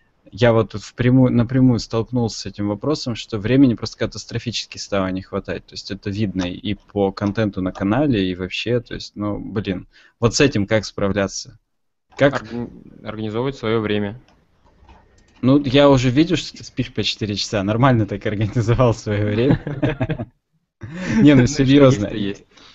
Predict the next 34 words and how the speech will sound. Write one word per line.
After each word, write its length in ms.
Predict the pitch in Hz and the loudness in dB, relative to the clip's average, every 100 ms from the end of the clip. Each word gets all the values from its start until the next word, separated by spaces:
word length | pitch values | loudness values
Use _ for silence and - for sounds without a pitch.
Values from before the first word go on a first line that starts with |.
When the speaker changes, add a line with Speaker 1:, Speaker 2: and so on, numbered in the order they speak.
| _ - | _ -8
Speaker 1:
Если 300 | 131 131 131 | -6 -4 -2
бы 140 | 127 | -4
ты 460 | - 143 135 113 90 | 2 4 4 2 0
вот, 380 | 113 110 - | -2 -4 -8
вот 340 | 113 107 123 - | -16 -6 -4 0
так 240 | 123 110 | -2 -2
вот 140 | 107 104 | -8 -4
не 100 | 117 | -2
начал 320 | 113 - 95 | -2 -4 -10
компенсировать 800 | 104 101 110 98 123 107 95 - | -10 -10 -10 -8 -6 -6 -6 -10
это 160 | - | -14
всё, 300 | 101 - 117 - | -14 -10 -10 -10
ч-, 160 | - - | -16 -18
чё 160 | - 123 | -8 -6
делать-то 600 | 104 113 107 92 - - _ _ _ _ - | -4 -4 -4 -8 -12 -20 _ _ _ _ -6
в 20 | |
такой 220 | 135 135 | 0 2
Speaker 2:
Ну, 0 | |
Speaker 1:
ситуации? 500 | 131 127 107 110 113 | 2 0 -4 -8 -6
Speaker 2:
я, 100 | 127 | -6
в 120 | 135 | -6
принципе, 400 | - 139 135 - | -2 -2 -2 -6
сейчас 340 | 123 - 117 110 | -8 -4 -4 -2
завёл 380 | 107 110 113 110 | -2 2 2 0
себе 800 | - 104 110 104 92 87 87 - | -4 -2 0 0 -2 -6 -10 -12
ежедневник 760 | 123 110 107 104 120 147 113 - | -6 -4 -2 0 2 2 0 -2
и 260 | 101 101 | -4 -4
вечером 680 | 92 82 92 113 117 113 104 | -4 -8 -6 -4 -4 -6 -6
планирую 680 | 107 104 113 107 101 98 117 | -4 -2 -2 -2 -4 -6 -12
какие-то 380 | 107 - 98 101 | -16 -10 -10 -4
задачи 480 | 104 104 127 - - | -4 2 0 0 -4
на 80 | 113 | -4
следующий 360 | 113 101 - | -4 -6 -6
день. 300 | 104 104 95 | -2 -2 -4